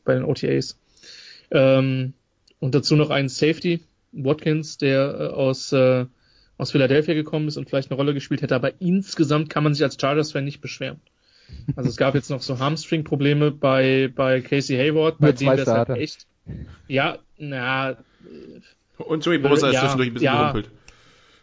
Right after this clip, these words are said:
Speaker 1: Wie, wie gesagt, als Chargers-Fan ist man da abgehärtet. Solange die Leute nur humpeln und noch an der Sideline stehen, ist das, äh, Progress.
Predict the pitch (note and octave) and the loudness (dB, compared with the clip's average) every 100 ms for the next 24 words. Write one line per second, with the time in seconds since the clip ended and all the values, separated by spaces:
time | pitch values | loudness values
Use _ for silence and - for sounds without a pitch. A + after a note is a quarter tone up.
0 | _ _ _ _ _ _ C#3+ C#3+ D3+ D#3 | _ _ _ _ _ _ -14 -10 -8 -2
1 | F#3 E3 - - D3 D#3+ D3+ E3+ D3+ D3+ | -2 -2 -4 -2 0 0 -2 -8 -6 -4
2 | D3+ F#3+ D3 A#2+ B2+ A#2+ C3 D3+ D#3 C#3+ | -4 -4 -4 -2 -4 -2 0 2 4 4
3 | C3+ C3+ C3 G3+ - D3 C#3+ C#3+ C#3 C#3 | 2 0 2 2 2 -2 -2 -4 -2 -4
4 | - F3 C#3 B2+ - C#3+ D3 - D3 - | 0 0 0 -4 -8 -8 -8 -6 -8 -8
5 | - E3+ E3 D3+ D#3 C#3 B2 - | -12 -6 -6 0 4 4 2 -4